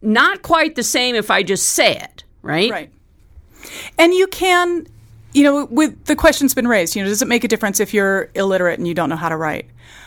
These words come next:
Speaker 2: Um, actually, if the act of using a voice recorder is almost as effective as writing it down. The act of typing it into a blog is as effective as handwriting it out.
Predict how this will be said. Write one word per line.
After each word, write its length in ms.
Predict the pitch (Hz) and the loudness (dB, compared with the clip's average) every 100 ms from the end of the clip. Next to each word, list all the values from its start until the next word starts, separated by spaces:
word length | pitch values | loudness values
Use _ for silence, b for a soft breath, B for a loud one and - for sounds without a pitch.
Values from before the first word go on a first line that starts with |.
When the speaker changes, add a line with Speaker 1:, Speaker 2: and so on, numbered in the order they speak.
| B - | B 0
Speaker 2:
Um, 520 | 214 208 202 202 196 - - _ _ - - - | 2 4 2 -4 -8 -14 -20 _ _ -20 -12 2
actually, 500 | 214 214 262 262 185 | 2 2 -2 -2 -2
if 160 | 196 - | -6 -6
the 280 | - 214 - | -4 -2 2
act 280 | 196 208 | 2 2
of 320 | 208 190 - - | -2 -4 -8 -8
using 300 | 202 202 196 | -4 -2 -2
a 40 | |
voice 240 | 180 190 226 | 0 0 -2
recorder 460 | 220 254 269 294 - - - | -2 -2 -2 -4 -12 -20 -8
is 220 | - 208 208 | 2 2 2
almost 380 | 196 214 214 | -2 -2 -2
as 100 | 220 | -4
effective 380 | 202 220 185 190 | -4 -2 -4 -4
as 100 | 180 | -6
writing 260 | 170 165 170 | -4 -4 -4
it 80 | 170 | -6
down. 300 | 180 151 - B B B - | -6 -6 -10 B B B 0
The 100 | 208 | 2
act 240 | 190 190 | 2 0
of 300 | 202 196 - - | -2 -4 -8 -16
typing 360 | - 180 175 196 | -4 -4 -2 -2
it 100 | 202 | -2
into 420 | 196 202 226 208 | -2 -2 0 0
a 80 | 196 | 0
blog 480 | 202 294 - - - - | 0 0 -2 -6 -14 -6
is 320 | 190 185 180 - _ _ _ _ _ _ | -4 -2 -4 -6 _ _ _ _ _ _
as 180 | 202 196 | -2 -2
effective 440 | 196 185 180 185 160 | 0 -2 -2 -6 -4
as 460 | 170 170 170 - _ _ _ _ | -2 -2 -4 -10 _ _ _ _
handwriting 500 | - 196 202 165 160 | -8 -4 0 0 -2
it 80 | 160 | -4
out. 220 | 151 - | -4 -6